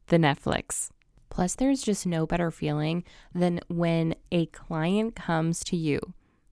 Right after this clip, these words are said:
and says, "I want to work with you." Instantly, you start off that transaction and that relationship with that client so good. It's so much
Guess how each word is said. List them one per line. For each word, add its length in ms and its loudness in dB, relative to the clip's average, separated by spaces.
and 160 2
says, 320 0
"I 340 4
want 240 2
to 40 2
work 240 0
with 180 -4
you." 280 -4
Instantly, 760 0
you 300 0
start 320 2
off 320 0
that 380 0
transaction 920 0
and 140 -4
that 220 2
relationship 560 0
with 140 2
that 200 0
client 560 -4
so 380 2
good. 280 -6
It's 200 0
so 640 4
much 400 -2